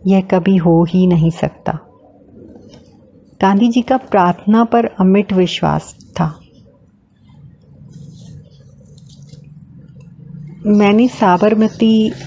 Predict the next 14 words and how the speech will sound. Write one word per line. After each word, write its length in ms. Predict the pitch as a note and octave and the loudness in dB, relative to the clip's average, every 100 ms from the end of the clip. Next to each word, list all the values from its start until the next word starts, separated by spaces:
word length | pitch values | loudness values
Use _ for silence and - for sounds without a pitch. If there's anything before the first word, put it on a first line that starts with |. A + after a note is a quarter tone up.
| - | -4
अ, 40 | G3+ G3 F#3+ F#3+ | 0 2 2 2
में 240 | F#3+ G#3 | 2 2
उनका 380 | - G3 F#3 G#3 | 0 0 2 0
आश्रम 760 | - - F3 D#3+ - G#3 G#3 G3 | -2 -2 -2 -2 -2 0 0 0
देखा 480 | F3 E3+ E3 F#3+ | 0 -2 0 0
है, 280 | F#3+ F#3 F3 - - - - - - - | 2 2 0 -6 -16 -20 -20 -20 -16 -6
वहाँ 360 | F3 F#3+ G3+ G3+ | -2 0 0 -2
की 600 | - G#3+ G#3+ G#3+ - - - - - | -2 -2 0 -2 -4 -12 -20 -8 -2
अ, 380 | F#3 F3 F3 F3 E3 - - - - - - - | 2 2 2 -2 -6 -14 -16 -16 -16 -18 -18 -6
वहाँ 460 | F#3+ G3 G3+ G3 F#3+ F#3 - - - - - - - | -2 0 0 2 0 -2 -14 -20 -20 -20 -20 -10 -2
चरखा 680 | G#3+ G#3 - F#3+ G#3+ G#3 | 0 0 -4 -2 2 2
जो 320 | G3 F#3 G3+ | 0 2 2
है, 340 | G3 F#3 F3+ F3+ | 2 2 2 0
वो 460 | F3+ A3 A3+ B3 | -2 0 0 0